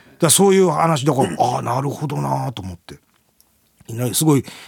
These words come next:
ああ、聞いてて、ああ、なるほどなと思ったんですよ。でも逆にね、ああ、まあ、すごい、そうやって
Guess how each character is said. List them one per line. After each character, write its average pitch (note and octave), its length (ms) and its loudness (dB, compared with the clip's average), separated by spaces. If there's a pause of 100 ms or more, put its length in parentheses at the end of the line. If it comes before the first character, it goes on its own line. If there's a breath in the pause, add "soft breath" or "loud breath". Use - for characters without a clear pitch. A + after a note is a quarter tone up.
(160 loud breath)
あ A#2+ 180 0
あ、 G#2+ 40 -4
聞 D3+ 200 2
い B2 60 0
て A#2 140 -8
て、 A2 120 -6
あ G2+ 240 -6
あ、 F#2+ 40 -10
な A2 120 -10
る A#2 60 -8
ほ A2 80 -10
ど A#2+ 120 -8
な A2+ 180 -6
と - 80 -10
思 E2 140 -12
っ - 20 -20
た D2+ 120 -18
ん - 20 -16
で - 60 -14
す - 80 -14
よ。 - 60 -20 (380 loud breath)
で C3+ 80 0
も A#2+ 60 0
逆 A#2 300 -2
に B2 100 0
ね、 E3 160 2 (100)
あ G2 380 -6
あ、 - 0 - (160)
ま F#2+ 260 -6
あ、 F2 40 -14
す - 160 -6
ご G2+ 140 -8
い、 G2 40 -10 (180)
そ - 140 -16
う G#2+ 40 -6
や G2+ 60 -6
っ - 20 -12
て F#2+ 220 -14